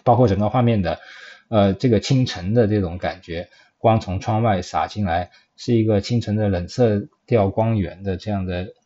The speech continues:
一个场景。那么这个场景其实，呃，主要是发生在，就这一段巴黎为什么比较有意思，就是因为它大多数视角都是在这个所谓的 WeWork 这个杀手带着的一个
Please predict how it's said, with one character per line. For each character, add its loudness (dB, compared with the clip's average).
一 0
个 2
场 -8
景。 -6
那 0
么 4
这 4
个 6
场 0
景 2
其 -4
实， -2
呃， 0
主 -4
要 4
是 -4
发 2
生 -2
在， 4
就 0
这 4
一 8
段 4
巴 6
黎 4
为 0
什 -6
么 -2
比 -2
较 6
有 2
意 4
思， -4
就 2
是 -2
因 0
为 2
它 0
大 6
多 4
数 0
视 2
角 0
都 4
是 4
在 4
这 0
个 -2
所 -2
谓 4
的 0
WeWork 4
这 0
个 -2
杀 2
手 -6
带 2
着 0
的 0
一 0
个 -4